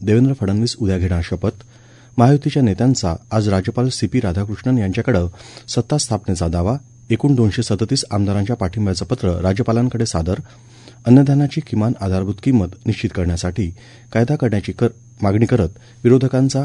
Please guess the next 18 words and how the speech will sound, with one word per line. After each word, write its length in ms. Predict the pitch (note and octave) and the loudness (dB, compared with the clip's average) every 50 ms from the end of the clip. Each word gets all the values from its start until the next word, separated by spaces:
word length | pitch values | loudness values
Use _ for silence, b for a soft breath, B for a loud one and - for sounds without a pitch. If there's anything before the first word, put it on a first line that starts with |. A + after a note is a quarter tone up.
| - - - | -4 -4 -6
आज 160 | G#2+ G2+ A2 | -4 -2 0
राज्यसभेतून 580 | G2+ F#2+ F#2 F#2 G2 F2+ - F2+ F#2+ - G#2+ | 0 0 0 0 -2 -4 -4 -4 -2 -2 -2
सभात्याग 480 | F#2+ - F2 D#2+ E2+ F2 F2 - G#2+ B2 - B B B B B B - | -2 -2 -2 -2 -2 -2 -2 -2 -2 -4 -4 B B B B B B 2
आणि 220 | B2+ B2 G2+ E2+ F2+ - - | 4 4 4 2 0 -4 -2
नागपूर, 300 | G#2 G#2 G2+ - D3 D3 | -2 -2 -2 -2 -4 -4
चंद्रपूर 460 | C#3 - A#2+ G#2 G2 G#2 - C3 C3+ - | -2 0 0 0 0 0 -2 -4 -4 -2
आणि 160 | G#2 G#2 G#2 | -2 -2 0
गडचिरोलीसह 800 | F#2+ F#2+ F#2 F2+ F2+ A#2 A2 G#2 A#2+ C3+ C3+ - C3+ G2+ F#2 F2 F2+ B B B B B - | 0 0 0 0 0 0 0 2 0 0 0 0 0 0 0 -2 -4 B B B B B -2
दक्षिण 280 | A#2+ A2+ - - D3+ C#3+ | -2 -2 -2 -2 -2 0
भारतात 280 | C3+ C3 C3 - C#3+ C#3 - | 0 0 -2 -2 -4 -4 -4
आज 100 | G2+ F#2+ | -6 -4
सकाळी 340 | - - - - A2+ F#2 F2+ | -4 -4 -2 -2 -2 -2 -2
भूकंपाच्या 520 | E2+ G2 - B2+ C3+ C#3 C3+ C3 - C3+ | -4 -4 -2 0 0 0 0 -2 -2 -2
धक्क्याची 360 | A#2+ F2+ E2+ - F#2 E2+ - | -2 -2 -2 -4 -6 -4 -2
नोंद. 240 | F#2+ G2 G2+ F#2+ F2 F2 B B B B B B - | 0 2 2 2 0 -2 B B B B B B 0
तेलंगणा 400 | A#2+ A#2 C3+ C#3 C#3 C#3+ D3 D3 | 2 4 4 4 4 4 2 2
राज्यातील 360 | B2+ G2+ E2+ G2+ F#2+ - B2 | 2 0 0 0 -2 -2 0
मुलुगू 460 | A#2+ A2+ G2+ F#2 G2 B2 C3+ B2 G#2 | 0 0 2 2 4 4 4 4 4